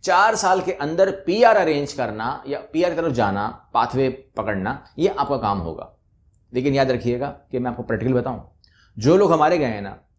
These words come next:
एक साल के बाद वो एलिजिबल कहला गए अपने, अपने काम के अंदर, कि उनको गवर्नमेंट ने बोला, "कब से रह रहे हो?" "एक साल से रह रहे हैं।"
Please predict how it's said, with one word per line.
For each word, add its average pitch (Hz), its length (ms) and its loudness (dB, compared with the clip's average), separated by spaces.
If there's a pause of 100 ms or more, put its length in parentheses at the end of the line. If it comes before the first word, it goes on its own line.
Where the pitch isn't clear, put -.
एक 214 280 8
साल 156 360 0
के 156 140 -2
बाद 139 420 0
वो 135 260 -2
एलिजिबल 123 420 -2 (300)
कहला 104 280 -2
गए 95 180 -2
अपने, 98 300 -8
अपने - 280 -8
काम 82 280 -10
के 85 140 -16
अंदर, - 240 -20 (160)
कि 127 60 -4
उनको 131 240 -2
गवर्नमेंट 117 380 2
ने 123 60 -2
बोला, 123 180 -4
"कब 127 120 -6
से 151 140 -4
रह 143 120 2
रहे 139 100 -2
हो?" - 80 -10
"एक 131 200 -6
साल 107 180 -2
से 107 140 -6
रह 92 100 -6
रहे - 140 -8
हैं।" - 140 -20